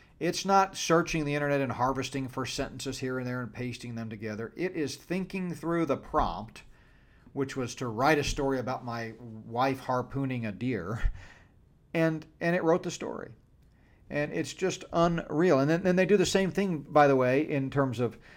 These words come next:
artificial intelligence with digital images. Uh, Open A I, that same company, has a, a, a, a software called dall-E.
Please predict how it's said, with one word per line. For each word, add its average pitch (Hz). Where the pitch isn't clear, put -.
artificial 135
intelligence 123
with 127
digital 196
images. 202
Uh, 117
Open 156
A 147
I, 160
that 127
same 139
company, 151
has 123
a, 127
a, 135
a, 120
a -
software 135
called 117
dall-E. 147